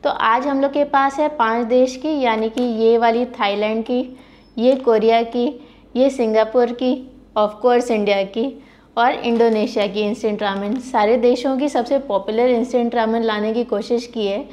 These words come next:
तो try किया जाए। शुरू करते हैं मे बी इससे, इंडोनेशिया की best instant ramen जो कि इंडोमी है, ये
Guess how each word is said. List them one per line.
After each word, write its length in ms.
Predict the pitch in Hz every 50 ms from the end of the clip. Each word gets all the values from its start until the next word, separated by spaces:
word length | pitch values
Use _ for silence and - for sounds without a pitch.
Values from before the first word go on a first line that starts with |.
| - - - - - - _ -
तो 100 | - 226 208 202 190 190 - - - -
try 240 | 247 220 208 208 202
किया 260 | 208 240 254 277 302
जाए। 260 | 302 294 226 214 247 - - - - - - - - - -
शुरू 300 | - - 240 233 254 262
करते 440 | 254 262 247 233 240 - - 262 254 247
हैं 540 | 247 254 247 240 233 233 240 233 240 240 240
मे 200 | 233 226 208 208
बी 120 | 196 226
इससे, 400 | 220 - 208 214 - - 262 294 381 - - - - - - -
इंडोनेशिया 580 | - 214 214 220 220 214 214 214 214 214 254 233
की 180 | 233 247 254 254
best 380 | 220 196 208 208 254 - - 240
instant 540 | 220 226 240 - - - 247 226 220 226
ramen 340 | 220 208 202 214 226 226 226 196
जो 140 | 214 214
कि 100 | 208 220
इंडोमी 640 | 247 - - 226 208 202 208 208 214 202 208 202 196
है, 240 | 247 254 202 214 262 - - - - - - - - -
ये 140 | 247 277